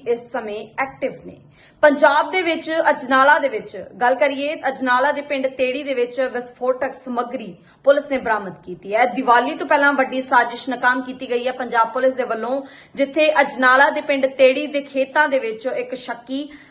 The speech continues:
ਬੈਗ ਬਰਾਮਦ ਹੋਇਆ। ਇਸ ਬੈਗ ਦੇ ਵਿੱਚ, ਜਦ ਇਸ ਬੈਗ ਦੀ ਚੈਕਿੰਗ ਕੀਤੀ ਗਈ, ਤਾਂ ਇਸ ਬੈਗ ਦੇ ਵਿੱਚੋਂ ਹੈਂਡ ਗ੍ਰੇਨੇਡ, ਉੱਥੇ ਹੀ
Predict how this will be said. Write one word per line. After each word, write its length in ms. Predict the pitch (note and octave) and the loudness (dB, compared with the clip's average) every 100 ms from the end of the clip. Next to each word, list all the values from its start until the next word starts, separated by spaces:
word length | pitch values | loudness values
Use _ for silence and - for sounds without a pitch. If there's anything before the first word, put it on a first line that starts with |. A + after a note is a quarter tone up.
| - | -18
ਬੈਗ 440 | F#3+ F3 C4+ D#4 D4+ | -8 6 6 6 4
ਬਰਾਮਦ 420 | C#4+ C#4 B3 A#3 | 4 6 4 -2
ਹੋਇਆ। 240 | G#3 F#3 G3+ | -4 -2 -2
ਇਸ 180 | A#3 G3+ | -2 0
ਬੈਗ 340 | B3+ C#4 C#4+ | 2 4 2
ਦੇ 60 | D#4 | -2
ਵਿੱਚ, 240 | D#4 D#4 | -4 -2
ਜਦ 180 | D4 C#4 | -2 0
ਇਸ 120 | C4+ | -2
ਬੈਗ 180 | C4+ C4 | 0 0
ਦੀ 80 | C4+ | -4
ਚੈਕਿੰਗ 460 | C4 C4+ C4+ D4 D4 | -4 -4 -4 -8 -8
ਕੀਤੀ 320 | C#4 C#4+ A#3 | -10 -10 -4
ਗਈ, 160 | C4+ | -4
ਤਾਂ 140 | C#4+ D4+ | -2 -4
ਇਸ 140 | B3+ | -4
ਬੈਗ 320 | - A#3+ C4 B3+ | -4 -2 -2 -4
ਦੇ 100 | C4+ | -6
ਵਿੱਚੋਂ 500 | A#3 - B3+ B3 C4+ C4+ - - - | -8 -8 -4 -2 -4 -8 -20 -18 0
ਹੈਂਡ 280 | D4 E4+ D#4 | 2 2 0
ਗ੍ਰੇਨੇਡ, 600 | C4+ D4+ C#4+ C#4 D4 D4+ D4 - | 4 4 4 2 2 0 -6 -4
ਉੱਥੇ 300 | B3+ D4 E4 | 4 4 4
ਹੀ 180 | D4+ D#4 | -2 -2